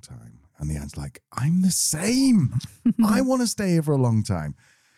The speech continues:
Speaker 1: So that we're making our home in Bosnia is the long wait. It took us nineteen minutes to tell you that we're making a home in Bosnia, but this is our
Speaker 2: Yeah.
Speaker 1: home.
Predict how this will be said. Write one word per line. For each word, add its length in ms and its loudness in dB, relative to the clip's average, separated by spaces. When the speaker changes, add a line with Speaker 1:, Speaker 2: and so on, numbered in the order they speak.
Speaker 1:
So 360 -2
that 300 -6
we're 100 2
making 300 0
our 60 0
home 300 2
in 120 0
Bosnia 540 -4
is 140 -4
the 80 0
long 300 2
wait. 220 0
It 120 -14
took 180 -2
us 120 0
nineteen 520 0
minutes 220 -2
to 120 -10
tell 220 -2
you 120 -6
that 100 -8
we're 80 -4
making 280 -4
a 20 -2
home 160 0
in 100 -4
Bosnia, 380 -6
but 240 -4
this 140 -2
is 100 0
our 160 -2
Speaker 2:
Yeah. 40 2
Speaker 1:
home. 280 2